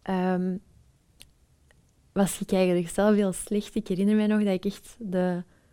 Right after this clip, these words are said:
ervoor even op bed ben, allee, ik ben vroeger van het werk naar huis gegaan en ik heb echt even zo op bed gelegen en gewoon geweend uit:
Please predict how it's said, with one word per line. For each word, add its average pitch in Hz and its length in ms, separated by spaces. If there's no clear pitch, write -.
ervoor 185 460
even 208 340
op - 280
bed 208 340
ben, 220 160
allee, 208 180
ik 202 60
ben 190 160
vroeger 208 340
van 214 80
het 185 140
werk 202 240
naar 175 160
huis 190 240
gegaan 220 240
en 202 60
ik 185 100
heb 190 100
echt 196 200
even 220 180
zo 190 140
op 170 100
bed 190 180
gelegen 214 460
en 185 220
gewoon 185 320
geweend 175 480
uit: - 360